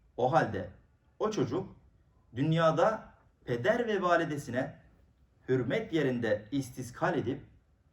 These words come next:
çabuk ölmelerini arzu ile onlara bir nevi bela olur. Ahirette de onlara şefaatçi değil,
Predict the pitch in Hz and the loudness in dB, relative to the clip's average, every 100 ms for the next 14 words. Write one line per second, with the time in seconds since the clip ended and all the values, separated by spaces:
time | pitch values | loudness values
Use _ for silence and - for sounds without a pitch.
0 | _ _ - 190 135 - - 143 135 113 | _ _ 4 4 4 -4 -2 0 2 0
1 | 104 101 120 190 202 - _ - _ - | -2 -2 -2 -4 -6 -12 _ -20 _ -2
2 | 127 135 - 117 - 160 123 - 127 127 | 2 2 0 -6 -4 0 2 2 0 0
3 | 117 120 190 202 - - - _ _ 107 | 2 4 4 2 -6 -20 -20 _ _ -2
4 | 151 107 98 113 165 196 - - _ _ | -2 -2 -4 0 0 -2 -6 -20 _ _
5 | - - 101 98 98 95 95 - - - | -20 -12 -4 0 2 0 -2 -8 -20 -20
6 | _ _ _ _ _ - - _ _ _ | _ _ _ _ _ -20 -20 _ _ _
7 | _ _ _ - 160 175 185 185 220 180 | _ _ _ 4 6 6 4 2 2 4
8 | 202 - - - _ _ _ - 151 147 | 2 -2 -16 -20 _ _ _ -2 0 2
9 | 135 127 - - - 156 156 147 127 - | 4 4 2 -2 -6 -4 0 2 0 -2
10 | 110 117 120 - | -4 -2 -2 -4